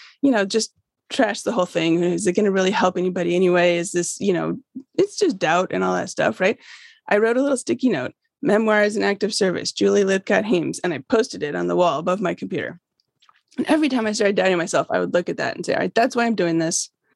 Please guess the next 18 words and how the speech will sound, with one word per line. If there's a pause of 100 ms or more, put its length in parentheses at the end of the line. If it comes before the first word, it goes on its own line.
and
kind
of
bring
me
back
to
keep
me
motivated. (180)
So
I
think
for
those
two
reasons,
keeping